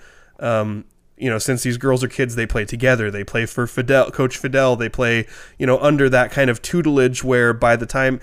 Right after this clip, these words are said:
and then another thing that, that Fidel, Coach Fidel likes to do is he gets a lot of girls involved very early.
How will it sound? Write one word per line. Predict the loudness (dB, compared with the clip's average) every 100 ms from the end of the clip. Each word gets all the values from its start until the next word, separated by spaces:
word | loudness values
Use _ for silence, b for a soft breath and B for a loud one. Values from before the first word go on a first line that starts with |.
| B
and | 2
then | 2 4
another | 2 2
thing | 2 2
that, | 2 0
that | -2 -2
Fidel, | -2 2 4 4
Coach | 2 -4 -4
Fidel | -4 -2 0
likes | 0 -4 -8
to |
do | -6 -4 -4 B B B
is | 0 0 0 -6 b b
he | -4 -2
gets | 0 0 0 -2
a | -2
lot | 0 2 4 4
of | 2
girls | 0 2 2 -2
involved | -6 -2 0 2 0 -4 -12 -16 -12
very | -2 0 0 0
early. | -4 -6 -8